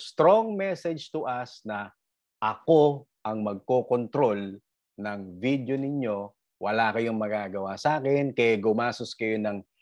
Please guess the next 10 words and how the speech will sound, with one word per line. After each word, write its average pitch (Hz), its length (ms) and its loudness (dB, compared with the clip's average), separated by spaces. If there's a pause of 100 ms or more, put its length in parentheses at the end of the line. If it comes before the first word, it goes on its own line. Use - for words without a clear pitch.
(220)
milyon, 139 920 4 (760)
magsasabi 151 640 0
ako 120 180 -2
sa 92 140 -6
inyo. 208 560 -4
Pero 104 240 0
kung 104 160 -8
sabihin 101 400 -8
nyo 98 160 -6
ako 95 100 -6